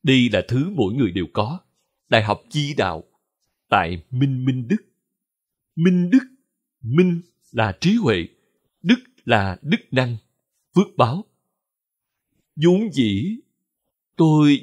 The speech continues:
vốn có trí huệ, đức năng, phước phần, tôi đều vốn có. Tôi và Thánh Hiền Nhân đều có. Cho nên, khế nhập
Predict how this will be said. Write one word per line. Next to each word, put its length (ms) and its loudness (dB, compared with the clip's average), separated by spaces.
vốn 200 6
có 380 0
trí 200 4
huệ, 420 0
đức 180 -4
năng, 260 -2
phước 180 2
phần, 220 2
tôi 160 0
đều 420 -2
vốn 180 0
có. 280 -4
Tôi 440 4
và 160 2
Thánh 160 -2
Hiền 260 0
Nhân 240 0
đều 260 0
có. 260 -8
Cho 120 8
nên, 280 4
khế 300 6
nhập 240 0